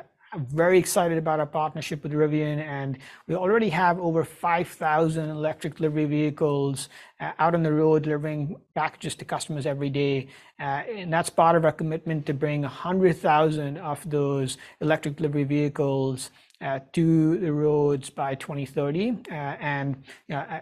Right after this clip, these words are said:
it, these are vehicles that are absolutely amazing. They offer a great experience to drivers. Drivers, you know,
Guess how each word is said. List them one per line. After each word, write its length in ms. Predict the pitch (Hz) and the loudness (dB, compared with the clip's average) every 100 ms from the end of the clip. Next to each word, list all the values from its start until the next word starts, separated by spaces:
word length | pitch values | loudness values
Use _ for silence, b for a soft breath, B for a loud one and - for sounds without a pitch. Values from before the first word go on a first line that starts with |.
| - | -6
it, 200 | 180 - 160 | -6 -4 0
these 180 | 180 | 4
are 100 | 190 | 6
vehicles 580 | 160 170 175 185 175 156 | 8 8 6 6 2 2
that 300 | 156 147 147 - | 0 0 -2 -6
are 180 | 151 - | -8 -4
absolutely 840 | 160 - 202 165 160 156 151 160 | -4 -2 -2 -2 0 2 2 0
amazing. 840 | 147 143 151 160 160 175 170 170 185 | -2 -2 0 0 0 0 0 -2 0
They 100 | 156 | 2
offer 400 | 147 - 160 165 | 2 2 0 2
a 100 | 139 | -2
great 320 | 131 160 165 | -2 2 2
experience 400 | 160 - 160 147 | 0 -2 -4 -4
to 80 | 143 | -4
drivers. 580 | 147 147 151 165 160 | 0 2 4 6 4
Drivers, 580 | 135 156 151 160 151 - | 4 0 0 0 -2 -4
you 100 | 151 | -10
know, 100 | 135 | -12